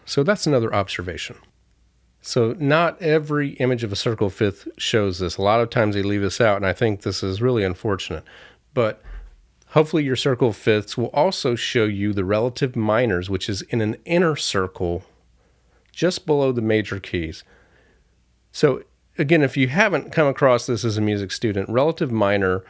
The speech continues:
is simply the minor key that shares the key signature of another major key.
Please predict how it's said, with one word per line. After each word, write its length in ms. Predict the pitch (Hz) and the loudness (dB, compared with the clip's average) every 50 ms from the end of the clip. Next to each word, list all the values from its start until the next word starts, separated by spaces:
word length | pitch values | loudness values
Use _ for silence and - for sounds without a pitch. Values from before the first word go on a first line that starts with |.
| - _ _ _ - | -20 _ _ _ -4
is 180 | - 107 104 | -4 -4 -4
simply 680 | - - 139 127 127 120 - 131 127 123 120 117 123 - - | -2 0 2 2 2 0 -2 0 0 0 0 -2 -4 -8 -6
the 140 | 143 110 104 | -4 -2 0
minor 380 | 101 107 110 123 147 156 160 | 2 2 2 2 2 0 -2
key 260 | 151 - - 131 123 123 | -4 -2 -2 0 0 0
that 220 | 104 104 - - | 0 -2 -6 -8
shares 640 | - - - - 127 123 120 120 120 127 131 - | -8 -6 -4 -2 0 0 0 0 0 -2 -4 -4
the 140 | - 127 117 | -6 -6 -6
key 280 | - - - 113 113 110 | -6 -4 -4 -2 -2 -2
signature 920 | - - - 104 98 95 92 87 - - - 98 90 87 85 85 87 95 - _ _ _ _ _ _ _ _ - | -2 -2 -2 -2 -2 0 -2 -4 -4 -4 -4 -2 -2 -2 -4 -6 -8 -10 -12 _ _ _ _ _ _ _ _ -6
of 140 | 120 104 107 | -2 -2 0
another 280 | 104 107 104 104 98 | 2 0 2 0 0
major 360 | 95 101 101 101 95 95 92 | 2 2 2 2 0 -2 -4
key. 320 | 90 - - 87 73 - | -6 -6 -6 -8 -8 -8